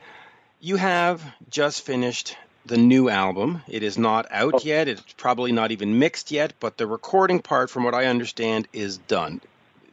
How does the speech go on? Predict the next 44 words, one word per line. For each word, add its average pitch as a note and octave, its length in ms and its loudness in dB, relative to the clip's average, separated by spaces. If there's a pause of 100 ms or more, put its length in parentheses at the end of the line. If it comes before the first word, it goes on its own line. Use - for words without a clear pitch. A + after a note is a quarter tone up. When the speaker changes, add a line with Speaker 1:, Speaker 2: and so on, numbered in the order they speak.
Speaker 1:
First, - 260 -6
is C#4 120 -6
Speaker 2:
Yeah, C#3 180 4
Speaker 1:
that C#3+ 80 4
correct? C#3 280 2
Speaker 2:
we F#3+ 60 2
finished, F3+ 160 0 (180)
Speaker 1:
Okay. C3 360 6
Speaker 2:
uh, - 40 -4 (800)
we D#3+ 80 4
finished A3 360 6
up E3 160 6
on - 100 -10 (100)
Sunday D#3 300 6
there, F#2 260 0 (240)
so A2+ 340 10
that's, - 200 -4
uh, A2+ 300 0 (160)
yeah, C3 220 2
it's, B2+ 120 0
it's - 880 0
six - 240 4
days A2+ 220 6 (140)
actually G2+ 260 0
since G#2+ 220 -4
we G2 80 -2
finished, A2 380 -2 (600)
um, A2+ 480 4 (540)
and B2+ 140 4
it's, C3+ 120 4
it's - 320 6
actually - 280 4
it's - 80 -2
<laughs> - 180 -8
quite, - 160 -4
it's - 300 4
quite E3+ 280 6
good D3+ 240 6
because A#2+ 400 4 (460)
if C#3 180 4
we B2 240 6
hadn't F3+ 160 2
have C3+ 120 0
finished, A#2 340 -2